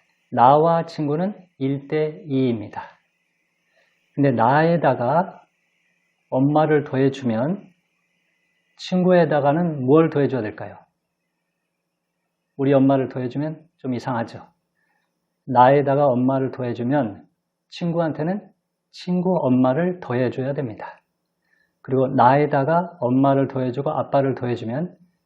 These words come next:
친구한테는 친구 엄마와 친구 아빠를 더해줘야 됩니다. 그래야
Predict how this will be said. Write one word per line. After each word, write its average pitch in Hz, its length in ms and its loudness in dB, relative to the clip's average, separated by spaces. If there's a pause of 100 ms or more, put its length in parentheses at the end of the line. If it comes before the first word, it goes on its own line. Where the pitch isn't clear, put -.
(140)
친구한테는 170 880 0 (600)
친구 165 340 -4 (120)
엄마와 120 480 0
친구 165 400 -6
아빠를 151 680 -4
더해줘야 127 580 -2
됩니다. 113 460 -14 (340)
그래야 135 640 2